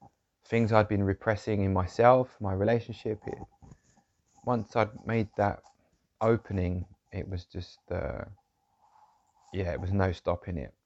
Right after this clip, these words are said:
And at times that was very intense, um,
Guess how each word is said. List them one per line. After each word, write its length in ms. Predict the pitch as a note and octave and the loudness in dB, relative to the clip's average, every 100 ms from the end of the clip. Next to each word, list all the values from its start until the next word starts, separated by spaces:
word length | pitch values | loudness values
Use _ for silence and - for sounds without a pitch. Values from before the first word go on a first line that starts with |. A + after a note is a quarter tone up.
| _ | _
And 300 | F#2 E2 D#2 - - | -12 -10 -10 -12 -4
at 200 | F#2 - | -4 -2
times 320 | G#2+ G#2 F#2 | -2 0 0
that 180 | G2 C#2+ | 0 -2
was 300 | F#2 F2 - - | -4 -8 -12 -4
very 280 | F#2+ F#2+ E2+ | 0 2 0
intense, 720 | E2+ - G2+ F2+ - - - _ _ _ _ _ _ _ _ _ _ _ _ - | -4 -2 -2 -2 -8 -20 -20 _ _ _ _ _ _ _ _ _ _ _ _ -10
um, 300 | F2+ E2 - | -6 -6 -8